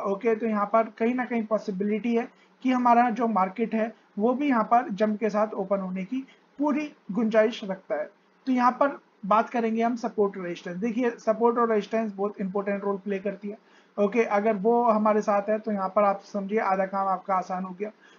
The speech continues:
तो यहाँ पर हम देखेंगे सबसे पहले, देखिए last trading session में market गिरती हुई नजर आई, but एक संभलती हुई नजर आई। क्यों?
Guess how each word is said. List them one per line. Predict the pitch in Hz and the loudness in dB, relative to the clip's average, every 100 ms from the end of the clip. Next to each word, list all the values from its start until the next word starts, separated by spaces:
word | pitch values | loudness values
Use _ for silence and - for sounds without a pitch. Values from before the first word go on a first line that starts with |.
| _ | _
तो | 262 | 2
यहाँ | 247 | 4
पर | 240 262 | 4 4
हम | 269 | 4
देखेंगे | 226 220 240 | 4 2 0
सबसे | 233 220 214 | -2 -4 -4
पहले, | 208 185 | -2 -2
देखिए | 190 233 269 233 - - | -2 -2 -2 -4 -6 -2
last | 202 220 233 | 2 4 4
trading | 233 233 | 2 4
session | 226 220 220 | 0 -2 -2
में | 220 | -2
market | 220 214 208 202 | 0 0 -2 -2
गिरती | 202 214 247 | 0 0 0
हुई | 247 | 2
नजर | 240 226 | 2 2
आई, | 226 233 - _ - | 0 -2 -10 _ -4
but | 208 254 | 0 0
एक | 294 | -2
संभलती | - 233 233 226 | 0 4 4 4
हुई | 269 | 2
नजर | 233 220 214 | 2 2 2
आई। | 226 | 0
क्यों? | 226 262 | 0 -4